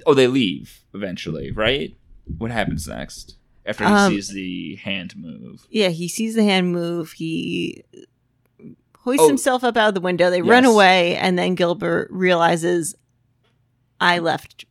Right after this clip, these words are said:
Speaker 2: my glasses. My glasses fell
Speaker 1: Right,
Speaker 2: off."
Speaker 1: his glasses fell off in the basement, and at this point, <laughs> Amy says, "Oh, it's okay. My
Speaker 2: I
Speaker 1: mom has a key to the house." 'Cause she's
Speaker 2: And
Speaker 1: trying to sell the house.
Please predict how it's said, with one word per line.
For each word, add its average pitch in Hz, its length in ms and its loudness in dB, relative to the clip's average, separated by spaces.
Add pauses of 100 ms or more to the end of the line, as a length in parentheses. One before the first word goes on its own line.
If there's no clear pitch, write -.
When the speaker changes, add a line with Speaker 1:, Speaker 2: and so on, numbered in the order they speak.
Speaker 2:
my 160 200 -4
glasses. - 520 -6
My 190 120 -2
glasses 180 400 0
fell 185 160 0
Speaker 1:
Right, - 80 0
Speaker 2:
off." - 60 -2
Speaker 1:
his 107 120 -2
glasses 113 360 0
fell 123 180 4
off 104 100 0
in 101 60 -8
the 101 80 -4
basement, 143 720 -4 (260)
and 107 140 -2
at 104 100 -6
this 135 200 -2
point, 113 680 -2
<laughs> - 120 -14
Amy 120 340 -2
says, 98 720 -2 (420)
"Oh, 156 400 6
it's 123 180 -2
okay. 117 760 0 (320)
My 113 200 4
Speaker 2:
I 113 40 2
Speaker 1:
mom 123 240 0
has 127 140 -4
a 123 80 -4
key 120 540 -4
to 117 140 -2
the 101 140 -2
house." 87 800 -6 (800)
'Cause 131 120 2
she's 190 140 4
Speaker 2:
And - 60 -2
Speaker 1:
trying 120 180 6
to 110 80 2
sell 104 320 0
the 87 140 -6
house. - 500 -10